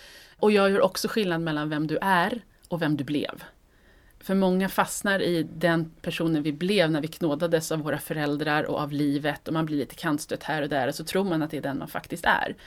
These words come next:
Och det är en väldig skillnad jämfört med den person som blommar ut när du plötsligt kommer i kontakt med nya sidor av dig själv, eller bara medvetet utvecklar nya egenskaper eller,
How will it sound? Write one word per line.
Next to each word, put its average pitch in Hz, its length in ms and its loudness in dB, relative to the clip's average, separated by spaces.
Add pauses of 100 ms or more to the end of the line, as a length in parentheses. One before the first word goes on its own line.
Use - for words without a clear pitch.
(720)
Och 170 120 -2
det 180 220 0
är 208 40 4
en 208 80 2
väldig 185 360 4
skillnad 160 420 2
jämfört 151 400 -2
med 165 100 0
den 156 140 0
person 151 360 0
som 151 160 0
blommar 143 280 0
ut 139 220 -2
när 143 80 -2
du 139 80 -2
plötsligt - 600 -8 (240)
kommer 160 200 0
i 143 40 -2
kontakt 147 400 -6
med 156 120 0
nya 151 220 2
sidor 190 320 0
av 156 100 0
dig 160 100 -2
själv, 151 240 -2
eller 349 140 2
bara 190 160 4
medvetet 151 560 -2
utvecklar - 500 -2
nya 180 280 0
egenskaper - 600 -4
eller, 139 280 -6